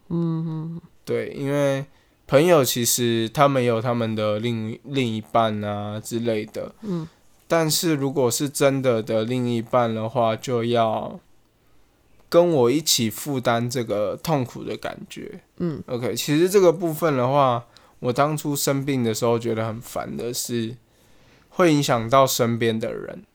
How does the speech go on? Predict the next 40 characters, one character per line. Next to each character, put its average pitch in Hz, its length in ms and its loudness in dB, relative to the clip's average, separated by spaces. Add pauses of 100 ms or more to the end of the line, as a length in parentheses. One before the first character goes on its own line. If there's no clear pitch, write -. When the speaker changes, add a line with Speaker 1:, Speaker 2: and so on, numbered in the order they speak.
(140)
Speaker 1:
嗯。 147 280 -4 (120)
Speaker 2:
OK， - 360 -10
所 156 240 4
以 135 140 4 (400)
如 147 180 2
果 131 380 4 (100)
我 113 240 2
知 135 300 -6
道 131 240 6
我 113 140 -2
当 113 260 -2
初 120 160 -4
会 117 120 0
生 110 280 -4
病 117 180 -8
的 - 160 -14
话， - 360 -4 (800)
我 113 540 -2 (400)
那 170 140 0
个 131 220 2
时 117 300 -2
候 131 260 2
应 127 160 -2
该 123 180 2
就 123 140 -2
不 113 240 -8
会 120 180 0
再 117 200 2
找 - 480 -6
另 120 280 -2
外 110 120 2
的 110 100 -4
对 113 220 -4
象， 117 220 -4
因 131 60 -4
为 131 160 0
等 110 240 -2
于 110 100 -4
我 107 240 -2
要 117 320 4